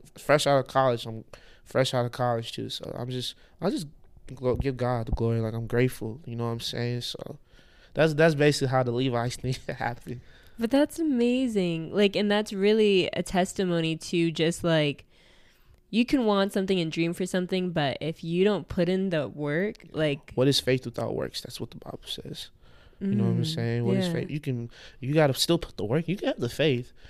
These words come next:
Speaker 1: but you gotta put the work in. You know what I'm saying?
Speaker 2: Like, if you really want it,
Speaker 1: You
Speaker 2: how
Speaker 1: can
Speaker 2: bad do you want
Speaker 1: want
Speaker 2: it?
Speaker 1: it. And the thing about it, like, you can do it. I'm not gonna, I'll never let no one say, I told you, you know, I grew up being bullied a lot. A lot of people didn't think I would, like,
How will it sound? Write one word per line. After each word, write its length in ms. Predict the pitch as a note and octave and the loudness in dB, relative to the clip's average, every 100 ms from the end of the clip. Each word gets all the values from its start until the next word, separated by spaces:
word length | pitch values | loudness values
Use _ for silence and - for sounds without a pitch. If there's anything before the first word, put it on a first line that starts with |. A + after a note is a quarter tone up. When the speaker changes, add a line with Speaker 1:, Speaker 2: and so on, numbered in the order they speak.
| - - | -20 -10
Speaker 1:
but 100 | - | -2
you 80 | D#3+ | 0
gotta 180 | A#4 G4 | 0 -2
put 200 | - G3 | -2 0
the 80 | B2+ | 2
work 260 | D#3 C4+ | 2 0
in. 280 | B2 A2 A2+ - | -2 -4 -4 -8
You 80 | A#2+ | -4
know 120 | B2 | 0
what 60 | B2+ | 0
I'm 120 | B2 | -2
saying? 440 | - A#2+ B2+ B2 A#2+ | -4 -4 -4 -2 0
Speaker 2:
Like, 200 | F3 F3+ | 0 0
if 120 | F3+ | 0
you 160 | A3+ | 0
really 260 | A3 A3 A3 | 4 6 6
want 300 | F#3 F#3 F3 | 2 0 0
it, 320 | D3 C#3+ - - - - - | -2 -6 -10 -18 -20 -18 -2
Speaker 1:
You 80 | D3 | 4
Speaker 2:
how 160 | E3 E3+ | 6 6
Speaker 1:
can 40 | |
Speaker 2:
bad 240 | D#3+ E3 D#3+ | 4 0 0
do 60 | E3 | -2
you 120 | D3+ | -2
want 180 | C#3+ A#2 | 0 0
Speaker 1:
want 140 | A2+ | -2
Speaker 2:
it? 80 | G2 | 0
Speaker 1:
it. 140 | C3+ | 2
And 160 | C3+ B2 | 2 0
the 60 | A#2+ | -2
thing 200 | D3 D3+ | 0 0
about 300 | A#2+ B2 C3 | 2 2 2
it, 80 | A#2+ | 2
like, 240 | G#2+ G2+ _ _ | -2 -6 _ _
you 160 | B2+ D3+ | -4 -2
can 220 | - A2 | -2 -2
do 200 | A2+ F3 | 0 0
it. 180 | G2+ - - - - | -2 -6 -18 -20 -8
I'm 260 | A#2 C3+ | -4 0
not 160 | C3+ C#3 | 2 2
gonna, 240 | C3+ B2 | 2 0
I'll 220 | A#2 D3 C3+ | 2 2 2
never 340 | B2+ C3+ C#3 | 2 2 2
let 140 | C3+ C3+ | 2 2
no 100 | C3 | 0
one 80 | |
say, 180 | B2 B2 - - - - - | -2 -6 -10 -20 -20 -20 -4
I 140 | A#2+ C3 | 0 4
told 180 | E3 | 6
you, 60 | D3+ | 6
you 100 | D#3 | 6
know, 80 | D#3+ | 2
I 80 | D#3+ | 4
grew 200 | D3+ D#3+ | 6 6
up 80 | |
being 180 | D3 C#3 | 6 2
bullied 280 | A2+ B2+ B2+ | 2 2 4
a 60 | A#2+ | 2
lot. 220 | A#2 A2+ | 0 0
A 60 | |
lot 200 | A#2 B2 | 0 0
of 80 | A#2+ | 0
people 240 | C3+ B2+ B2+ | -4 -4 -2
didn't 260 | B2 A#2+ | -2 -2
think 160 | B2 A#2 | -4 -6
I 120 | A#2 | -4
would, 160 | A#2 A2 | -4 -6
like, 200 | G#2+ | -10